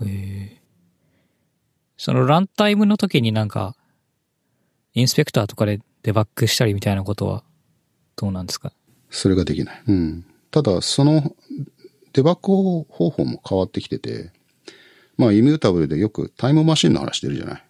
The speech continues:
Speaker 1: うん。
Speaker 2: えーと、モデルがどんどん変わっていく様を全部保存しておいて、で、例えば、えーと、フォームの入力とかで、なんかエラーが出たなと言ったら、エラーが出たところの、えー、い-、メッセージ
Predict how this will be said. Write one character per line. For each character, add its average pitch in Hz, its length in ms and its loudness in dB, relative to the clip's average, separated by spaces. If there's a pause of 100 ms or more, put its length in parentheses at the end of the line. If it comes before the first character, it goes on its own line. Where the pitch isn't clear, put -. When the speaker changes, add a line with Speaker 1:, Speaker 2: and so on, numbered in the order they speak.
(800)
Speaker 1:
う 120 40 -4
ん。 107 260 -6
Speaker 2:
え 71 380 -4
ー - 0 -
と、 - 140 -8
モ 90 160 0
デ 120 100 2
ル 123 100 4
が 113 140 4
ど 110 140 4
ん 107 40 4
ど - 80 -2
ん - 120 -6
変 - 140 -2
わ 92 60 -4
っ - 20 -12
て - 160 -4
い 90 40 -2
く - 60 -14
様 82 240 -2
を 62 60 -6
全 95 200 0
部 78 80 -2
保 78 120 -6
存 80 160 -2
し - 80 -4
て - 120 -4
お 62 100 -4
い - 40 -10
て、 - 320 -12 (600)
で、 104 140 2
例 104 220 2
え 107 40 2
ば、 76 240 -2 (640)
え 78 140 -2
ー - 20 -8
と、 - 120 -4
フ 113 140 2
ォ - 20 6
ー 110 40 6
ム 113 80 4
の 110 120 6
入 107 140 4
力 104 160 0
と - 120 -2
か 60 180 -4
で、 - 340 -10
な 101 60 6
ん - 20 -4
か - 120 0
エ 82 80 2
ラ 95 120 4
ー - 20 0
が 101 80 2
出 95 120 2
た 73 120 0
な - 120 -6
と - 140 -18 (200)
言 104 80 -4
っ - 40 -12
た - 160 -2
ら、 85 180 0
エ 98 60 0
ラ 113 140 4
ー - 40 0
が 120 80 4
出 123 100 2
た 95 120 0
と 87 100 -2
こ 92 100 2
ろ 95 120 2
の、 95 300 2 (220)
え - 340 -8 (320)
ー、 85 60 4
い-、 - 80 -6 (300)
メ 110 80 4
ッ - 20 -2
セ - 200 2
ー - 20 6
ジ - 200 -4